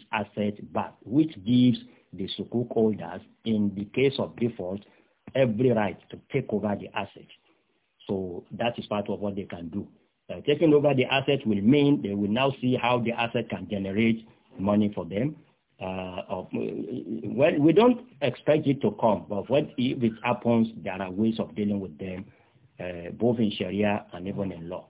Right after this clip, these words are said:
So it's not a totally strange phenomenon.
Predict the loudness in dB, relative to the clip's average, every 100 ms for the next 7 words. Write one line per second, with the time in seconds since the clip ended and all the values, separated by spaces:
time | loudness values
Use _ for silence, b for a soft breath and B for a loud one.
0 | _ _ _ -12 -6 -4 -4 2 2 4
1 | 0 0 -2 0 0 0 -2 -2 0 -2
2 | -8 -8 -12